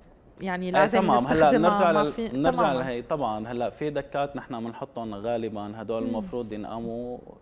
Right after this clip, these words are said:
Speaker 2: تاني نهار أو بعد بيومين حسب
Speaker 1: مم.
Speaker 2: ما الطبيب بقرر. في شيء اسمه صفايح نحن بنحطها بعد الوترة، عج-، يعني بعد العملية، على جنبين مشان تضلها آخذة،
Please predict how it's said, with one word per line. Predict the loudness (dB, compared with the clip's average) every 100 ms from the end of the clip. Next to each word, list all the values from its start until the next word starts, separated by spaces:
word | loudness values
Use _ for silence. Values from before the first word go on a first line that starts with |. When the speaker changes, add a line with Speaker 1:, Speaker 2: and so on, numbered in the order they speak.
| _
Speaker 2:
تاني | -8 -6 -8
نهار | -10 -8 -8 -6 -6
أو | -4 -4
بعد | -4 -4 -6
بيومين | -6 -6 -8 -10
حسب | -10 -8 -6 -6
Speaker 1:
مم. |
Speaker 2:
ما | -6
الطبيب | -10 -10 -6 -8 -8 -18 -20 -20 _ -8
بقرر. | -6 -4 -6 -4 -8 -10
في | -8 -8
شيء | -4 -6
اسمه | -6 -10 -8
صفايح | -8 -6 -2 -2 -4
نحن | -10 -12 -10
بنحطها | -8 -10 -12 -8 -8 -6
بعد | -4 -4 -4
الوترة، | -4 -6 -4 -4
عج-، | -2 -4 -2 -2 -4 -8
يعني | -10 -8
بعد | -2 -2 -2
العملية، | -6 -6 -6 -2
على | -2
جنبين | -4 -6 -4 -6 -6
مشان | -10 -10 -10
تضلها | -8 -4 -2 -2 -2 -2
آخذة، | -4 -8 -8